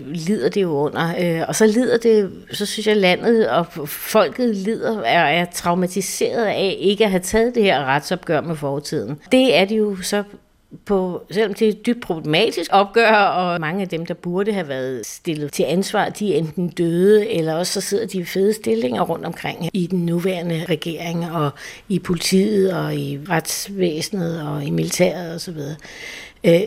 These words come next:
så, altså, det er et meget mangelfuldt retsopgør, men det er helt nødvendigt. Og jeg vil sige, at, øhm,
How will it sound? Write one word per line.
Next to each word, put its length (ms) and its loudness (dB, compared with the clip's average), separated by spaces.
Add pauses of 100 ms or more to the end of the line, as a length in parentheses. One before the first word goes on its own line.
så, 160 2
altså, 340 0
det 220 6
er 80 6
et 140 -4
meget 180 4
mangelfuldt 580 0
retsopgør, 720 -4
men 140 -2
det 340 -2
er 140 -2 (280)
helt 240 -2
nødvendigt. 680 -4
Og 60 -4
jeg 80 -2
vil 100 -4
sige, 340 0
at, 140 -4
øhm, 320 -2